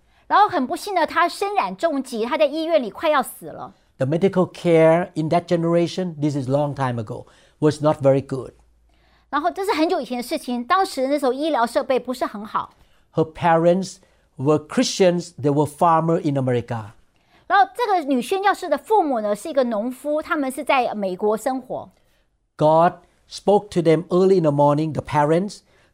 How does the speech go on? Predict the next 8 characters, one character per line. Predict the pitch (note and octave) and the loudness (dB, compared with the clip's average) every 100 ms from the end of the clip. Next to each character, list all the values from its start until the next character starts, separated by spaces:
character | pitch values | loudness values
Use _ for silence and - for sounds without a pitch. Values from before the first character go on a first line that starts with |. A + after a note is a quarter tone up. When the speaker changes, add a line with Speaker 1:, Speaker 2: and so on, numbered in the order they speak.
| - | -4
Speaker 2:
to | D3 | -2
kneel | C#3 C3+ B2+ C#3+ F#3+ G3 | 0 -2 0 2 4 4
down | E3+ D#3+ D#3 - | 4 4 2 0
and | C#3 C#3 | -4 -4
pray | - E3+ D#3+ D#3+ | -6 2 4 4
for | D#3+ D3+ D3+ C#3 _ _ | 2 0 0 -6 _ _
the | - | -2
daughter. | A2 C#3+ C3 D3 G#2 | 2 2 2 -2 -4